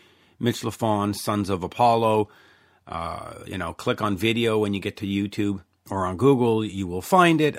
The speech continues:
I am there. So there, again, more Mitch because, uh, you know, we're, we're right around Valentine's Day. And, and what could be, in fact, Valentine's Day just, just went by. But what could be more exciting for my wife than just more Mitch? Wall-to-wall Mitch.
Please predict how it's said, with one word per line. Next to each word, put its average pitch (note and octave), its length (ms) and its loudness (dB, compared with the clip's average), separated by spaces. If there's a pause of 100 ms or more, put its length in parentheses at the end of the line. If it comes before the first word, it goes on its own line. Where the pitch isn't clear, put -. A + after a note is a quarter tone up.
I F#2+ 140 -6
am F#2+ 180 -4
there. B2 360 2 (540)
So G2+ 420 0
there, G2+ 220 0
again, D#3+ 500 4 (480)
more C3+ 240 4
Mitch G#2+ 420 -2 (140)
because, F#2+ 720 -6
uh, F#2 140 -6
you A2 160 -4
know, F#2 120 -6
we're, F#2+ 220 -4
we're F#2+ 220 -4
right C3 180 2
around C3 280 2
Valentine's G#2+ 760 -2
Day. G#2 220 -4
And, G#2 100 -2
and G#2+ 240 -6
what B3+ 180 -6
could C#3 160 -8
be, A#2 100 -2
in G2 140 -2
fact, F2 220 -8
Valentine's F#2 580 -4
Day E2+ 160 -10
just, - 300 -14
just - 220 -14
went E2+ 160 -10
by. D3+ 340 2 (1080)
But A2 120 -6
what F3 180 -2
could G3 120 -2
be D3 200 2
more G#2 260 2
exciting F2+ 340 -4
for F#2+ 120 -10
my F2+ 160 -4
wife F2 320 -12
than E2+ 180 -10
just - 240 -12
more E2 220 -6
Mitch? - 380 -16
Wall-to-wall G2+ 640 -2
Mitch. - 460 -10